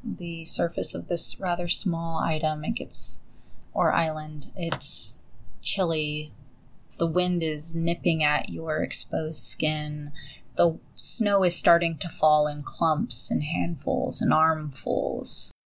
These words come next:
It's mixing with this scrubland that's begun to reclaim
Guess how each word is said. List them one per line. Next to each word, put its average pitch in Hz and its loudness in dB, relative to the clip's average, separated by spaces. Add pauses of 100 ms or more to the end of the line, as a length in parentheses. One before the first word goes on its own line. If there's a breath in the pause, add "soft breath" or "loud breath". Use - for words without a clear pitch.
(920)
It's - 0
mixing 190 0
with 151 -4
this 143 2
scrubland - 2
that's - 0
begun 160 0
to 147 -4 (100)
reclaim 160 -2